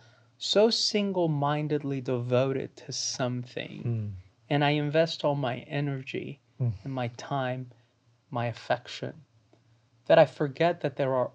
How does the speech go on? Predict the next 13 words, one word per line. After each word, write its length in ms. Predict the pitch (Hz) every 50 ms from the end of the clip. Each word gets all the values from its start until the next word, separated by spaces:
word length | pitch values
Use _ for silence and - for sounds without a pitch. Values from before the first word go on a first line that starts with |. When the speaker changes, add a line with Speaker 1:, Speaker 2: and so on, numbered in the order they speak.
| _
Speaker 1:
other 380 | - 143 175 180 185 185 160 131
things. 640 | - - - 139 123 120 - - - - - - -
There 120 | - 143 139
are 100 | - - -
other 300 | 151 175 175 196 185 151
things 420 | - - - 156 147 143 139 -
that 180 | 147 135 131 - -
also 600 | - 131 147 156 165 165 - - - 143 139 131 -
require 960 | - 123 123 - - - - 120 123 131 139 139 135 127 120 120 127 123 - _ _
something 600 | - - - 139 127 123 123 - - 127 135 131
from 440 | - - - - 131 123 - - -
us. 400 | - - - - - - - - - _ -
Speaker 2:
Yeah. 180 | 113 107 104